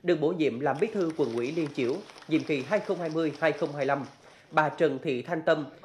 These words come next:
Thành ủy viên, Bí thư Quận ủy, Chủ tịch Hội đồng Nhân dân quận Sơn Trà,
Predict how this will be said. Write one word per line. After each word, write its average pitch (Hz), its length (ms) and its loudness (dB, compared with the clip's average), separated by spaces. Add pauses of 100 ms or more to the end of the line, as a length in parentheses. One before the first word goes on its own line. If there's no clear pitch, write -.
(140)
Thành 165 160 2
ủy 135 160 0
viên, 156 280 2 (200)
Bí 165 120 0
thư 175 260 0
Quận 135 140 2
ủy, 123 240 -2 (360)
Chủ 175 160 4
tịch 180 160 -2
Hội 143 100 0
đồng 139 160 0
Nhân 165 160 -4
dân 175 240 0
quận 120 200 2
Sơn 160 180 -2
Trà, 127 280 0